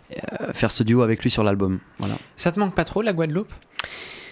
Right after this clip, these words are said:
Speaker 1: Ça me manque un petit peu, euh, surtout l'hiver quand il fait
Speaker 2: Ouais, c'est
Speaker 1: zéro
Speaker 2: ça,
Speaker 1: ici.
Speaker 2: niveau météo, c'est un peu... Ouais, l'an dernier, la moins dix, euh, j-
Speaker 1: Mais, euh, j'y retourne en fait, j'y retourne régulièrement parce que j'ai ma mère, ma sœur là-bas, donc, euh, j'y retourne pour, euh, pour retrouver un peu la famille et puis, euh, retrouver, euh,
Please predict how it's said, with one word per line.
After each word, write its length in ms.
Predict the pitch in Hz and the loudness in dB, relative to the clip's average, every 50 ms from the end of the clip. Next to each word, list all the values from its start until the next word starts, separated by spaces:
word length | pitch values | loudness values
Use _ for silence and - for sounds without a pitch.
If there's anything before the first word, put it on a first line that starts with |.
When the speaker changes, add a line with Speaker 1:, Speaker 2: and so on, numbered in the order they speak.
| - - | -10 -2
Speaker 1:
Ça 180 | - - 120 | 4 6 6
me 60 | 123 | 8
manque 180 | 139 156 147 - | 8 6 6 6
un 80 | 151 147 | 4 4
petit 200 | - - - 120 | 4 2 0 4
peu, 120 | - 143 | 4 6
euh, 360 | 165 190 208 202 180 147 127 113 | 6 6 6 6 6 6 4 4
surtout 240 | - 120 - 135 | 0 0 2 4
l'hiver 340 | 123 120 117 110 117 131 131 | 4 4 6 4 4 4 4
quand 180 | - 117 98 - | 2 0 0 0
il 40 | - | 0
fait 60 | 160 | 2
Speaker 2:
Ouais, 80 | 160 - | 2 4
c'est 140 | - 101 107 | 4 6 6
Speaker 1:
zéro 160 | 104 92 113 | 6 8 6
Speaker 2:
ça, 80 | 185 175 | 6 6
Speaker 1:
ici. 140 | 165 156 139 | 6 6 6
Speaker 2:
niveau 120 | 135 - | 4 6
météo, 460 | 143 139 131 135 - 147 156 185 185 | 4 2 0 2 2 2 2 2 0
c'est 120 | - - 147 | 0 -2 -2
un 100 | 131 131 | -2 0
peu... 260 | - 147 143 135 127 | 0 0 2 2 2
Ouais, 160 | 143 165 160 | 2 2 4
l'an 160 | 147 139 135 | 4 4 4
dernier, 260 | 135 139 143 156 165 | 4 2 2 2 0
la 100 | 156 147 | 0 0
moins 160 | 139 139 143 139 | 0 0 0 0
dix, 280 | 143 151 185 202 - - | 0 -2 -4 -2 -2 -2
euh, 140 | 156 135 | -2 -2
j- 180 | 127 127 123 123 131 156 - - - - - - - - - - - - - - | -2 -4 -6 -8 -10 -14 -14 -16 -16 -14 -14 -14 -16 -16 -20 -20 -20 -4 4 6
Speaker 1:
Mais, 160 | 135 135 135 | 8 8 8
euh, 420 | 135 135 135 135 135 135 135 135 135 | 8 8 8 8 8 8 8 8 6
j'y 140 | 120 156 | 6 4
retourne 280 | 143 - - 151 151 147 | 4 4 6 6 8 8
en 60 | 135 117 | 6 6
fait, 180 | - - 120 113 | 6 4 4 6
j'y 100 | 113 117 | 4 4
retourne 220 | 107 - 123 120 | 4 4 6 6
régulièrement 480 | 117 113 110 113 110 110 110 117 120 110 | 6 6 6 6 6 6 6 6 4 4
parce 180 | - 104 - | 2 2 2
que 100 | - 110 | 2 2
j'ai 560 | 101 98 101 98 95 90 92 92 - 50 50 50 50 50 - | 4 4 4 4 4 2 2 0 0 0 -2 -2 -4 -2 0
ma 160 | - 107 104 101 | 2 4 4 6
mère, 200 | 104 107 101 104 | 4 4 4 4
ma 120 | 104 95 | 4 2
sœur 240 | - - 107 98 98 | 2 2 2 2 2
là-bas, 240 | 92 92 104 104 104 | 2 2 2 2 2
donc, 280 | 98 98 95 92 - | 2 0 -2 0 0
euh, 260 | 104 98 98 95 92 90 - - - - - - - - - - - - | 0 2 2 0 0 -2 -6 -10 -14 -12 -12 -12 -12 -12 -12 -14 -16 -6
j'y 120 | - - 107 | -2 0 0
retourne 320 | 98 - 117 113 117 110 | 0 2 4 4 4 4
pour, 220 | 98 110 104 104 104 | 4 2 4 4 4
euh, 240 | 101 101 101 101 98 - | 4 4 2 2 0 0
pour 100 | - 98 | 0 2
retrouver 340 | 107 107 - - 110 104 107 | 2 2 2 2 2 4 4
un 60 | 104 | 4
peu 140 | 95 110 104 | 4 4 2
la 80 | 101 | 2
famille 540 | - - 104 101 107 110 120 127 127 127 120 | 2 2 2 4 4 4 4 4 6 4 4
et 100 | 110 101 | 4 2
puis, 240 | 95 - - 107 104 | 0 0 0 2 2
euh, 180 | 101 98 98 92 | 4 4 2 2
retrouver, 540 | 90 98 - - - 107 95 98 104 107 110 | 2 0 -2 -2 -4 -2 2 4 4 4 4
euh, 400 | 104 98 92 92 92 92 98 | 4 4 2 2 0 0 -2